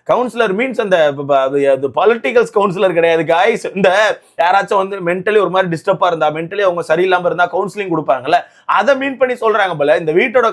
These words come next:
கவுன்சிலர்லாம் நீ கிடையாது சரியா, அவங்க வந்து சேடா இருக்காங்க நீ நினைச்சிட்டு இருக்கியோ, சாண்ட்ரா வந்து சேடா இருக்காங்க ஃபீல் பண்ணிட்டு இருக்காங்கன்னு நினைச்சிட்டு இருக்கியோ, இல்ல, சாண்ட்ராவை பொறுத்த வரைக்கும் அவங்களுக்கான கேமை ரொம்ப பக்காவா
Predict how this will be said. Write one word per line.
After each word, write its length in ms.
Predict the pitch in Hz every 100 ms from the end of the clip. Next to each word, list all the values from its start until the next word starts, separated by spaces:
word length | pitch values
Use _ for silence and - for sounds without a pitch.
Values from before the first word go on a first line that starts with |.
| 190
கவுன்சிலர்லாம் 500 | 226 226 233 190 214
நீ 80 | 185
கிடையாது 380 | 175 185 190
சரியா, 460 | 143 143 175 165 - _ -
அவங்க 240 | 170 180
வந்து 220 | 208 247 202
சேடா 300 | 208 247 233
இருக்காங்க 280 | 214 214
நீ 80 | 220
நினைச்சிட்டு 420 | 196 202 226 226 202
இருக்கியோ, 260 | 185 156 123 _ -
சாண்ட்ரா 260 | 185 233 208
வந்து 200 | 226 196
சேடா 280 | 196 202 220
இருக்காங்க 320 | 208 208 208
ஃபீல் 260 | 196 233 233
பண்ணிட்டு 320 | 214 202 190
இருக்காங்கன்னு 260 | 208 202 190
நினைச்சிட்டு 300 | 180 208 190
இருக்கியோ, 200 | 175 156
இல்ல, 640 | 165 190 202 180 156 - _ _ 143
சாண்ட்ராவை 380 | 180 202 202 180
பொறுத்த 240 | 185 202
வரைக்கும் 300 | 202 202 190
அவங்களுக்கான 460 | 180 180 175 160 151
கேமை 260 | 185 226
ரொம்ப 320 | 190 170 208 208
பக்காவா 500 | 156 - - 233